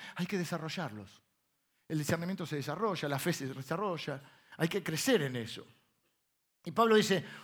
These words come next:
"Un ángel estaba a mi lado en medio de la tormenta". En otra ocasión, cuando Pablo ya está detenido para ser juzgado, eh, a, a otro ayudante que tiene, que ti-, que se llama Timoteo, le dice, "Mirá, todos me abandonaron". Por ahí vos podés sentir que la gente te abandonó.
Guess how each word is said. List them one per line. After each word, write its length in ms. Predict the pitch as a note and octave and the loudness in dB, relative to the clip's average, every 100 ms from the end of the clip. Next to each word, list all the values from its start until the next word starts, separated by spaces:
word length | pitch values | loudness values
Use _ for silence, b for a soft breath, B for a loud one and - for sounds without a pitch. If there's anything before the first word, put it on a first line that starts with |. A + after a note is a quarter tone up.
| B | B
"Un 180 | A3 C#4 | 6 8
ángel 340 | D4 - C4 | 8 8 8
estaba 260 | G#3+ C4 B3+ | 10 12 12
a 20 | |
mi 140 | A3+ A#3 | 10 8
lado 200 | C4 B3 | 8 8
en 80 | |
medio 220 | A3 B3 A3+ | 6 6 8
de 60 | |
la 160 | G3+ F3+ | 6 6
tormenta". 720 | G3 C4 A#3+ E3 C3 F#2 - _ _ _ _ _ _ _ B B B - | 4 6 6 4 0 -4 -10 _ _ _ _ _ _ _ B B B 0
En 120 | A#3 | 4
otra 180 | B3+ A#3 | 8 8
ocasión, 560 | A3 G3 C4+ C4 G#3 B B | 8 6 6 6 4 B B
cuando 280 | F3 F3+ E3 | 2 4 6
Pablo 200 | B3+ A#3 | 6 8
ya 120 | G#3+ | 4
está 180 | G#3 B3 | 6 8
detenido 540 | A3 G3+ G#3+ C4 A3 | 8 8 6 6 6
para 160 | F#3 E3+ | 6 6
ser 160 | A#3+ | 4
juzgado, 560 | G#3+ F#3+ A#3+ C4 G#3+ E3+ B B B - | 4 6 12 12 12 6 B B B -2
eh, 280 | F#3+ G3 G3 | -2 -2 -2
a, 340 | F3 D#3+ E3+ F3 | 2 2 4 2
a 180 | - | 6
otro 240 | F#3 C4 A3+ | 6 6 4
ayudante 380 | D#3 A3+ A3+ G#3 | 2 2 4 2
que 100 | F#3+ | 2
tiene, 200 | A3+ G3 | 2 0
que 80 | |
ti-, 440 | E3 - G3+ A3 - | -2 -6 -10 -10 -4
que 120 | D#3 | -4
se 160 | - - | -4 0
llama 240 | G#3+ G#3+ | 2 4
Timoteo, 480 | G3 G3 G#3 C4 G#3+ | 2 2 4 6 6
le 100 | G3 | 4
dice, 260 | A3+ G#3+ | 4 4
"Mirá, 520 | F3+ A3+ G#3 - - - | 8 10 10 8 -6 4
todos 240 | D4 D4 | 10 10
me 80 | B3+ | 12
abandonaron". 800 | A#3+ A3+ A3 C4+ A#3+ F3 C3 A2+ b _ | 12 12 10 12 12 12 2 -4 b _
Por 160 | E3 | 4
ahí 380 | D4 C#4+ - - | 6 4 0 -12
vos 140 | G3 G#3 | 2 4
podés 220 | A3+ G3 | 6 4
sentir 260 | G3+ A3+ G3 | 2 0 2
que 80 | |
la 80 | F#3 | 2
gente 240 | D#3+ G#3 F#3 | 4 2 4
te 80 | |
abandonó. 420 | E3+ E3 E3 D3+ | 6 6 4 0